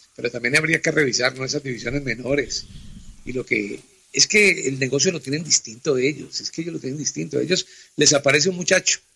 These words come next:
Mira, en estos, en estos días hablé con un muchacho. Se llama Flavián Londoño. Fla-, apunta ese nombre, apuntalo. Se llama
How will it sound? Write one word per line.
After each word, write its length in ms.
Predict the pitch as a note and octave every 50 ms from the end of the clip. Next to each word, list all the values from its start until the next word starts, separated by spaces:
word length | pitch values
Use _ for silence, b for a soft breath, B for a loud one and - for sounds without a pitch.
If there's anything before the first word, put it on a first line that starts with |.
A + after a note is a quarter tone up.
| _ _ _ _ _ _ _ -
Mira, 240 | E3 F#3+ A#3 A#3+ A#3
en 80 | G#3
estos, 240 | G#3+ G#3 - G3 F3 D#3+ D3+ D3+ - -
en 140 | D#3+ D#3 F#3+
estos 200 | F#3+ - F#3 E3+
días 180 | D#3+ D#3+ D#3
hablé 180 | D#3+ D#3+ D#3+ D#3+
con 140 | - D3+ D3
un 80 | D3
muchacho. 380 | D3+ C#3 - - - - - - _ b b b b b b b b b b b b b _ _ _
Se 120 | - -
llama 200 | - C3+ E3+ E3+
Flavián 560 | - - F#3 F#3+ F3 F3 G3+ A3 A3+ A3+ A3+ G#3+
Londoño. 500 | G#3+ G#3 F#3+ E3+ D3+ G3 E3+ C#3+ - _ _ _ _ _ _ _ _ _ _ - - _ _ _ _ _ _ _ _ _ _ _ _ _ _ _ _ _ _ _ _ _ _ _ _ _ _ _ _ _ _ _ _ _ _ _ _ _ _ _ _
Fla-, 200 | - D#3 - - -
apunta 360 | - - - C3 - - F3
ese 140 | F3 G3+ G3
nombre, 280 | F3 F3+ F3 D3 C3+ -
apuntalo. 680 | - B2 - - B2+ A#2 A2+ - - - A#2+ A2+ - _ _ _ _ _ _ _ _ _ _ _ _ _ - - _ _ _ _ _ _
Se 60 | - B2+
llama 200 | B2 E3 F3+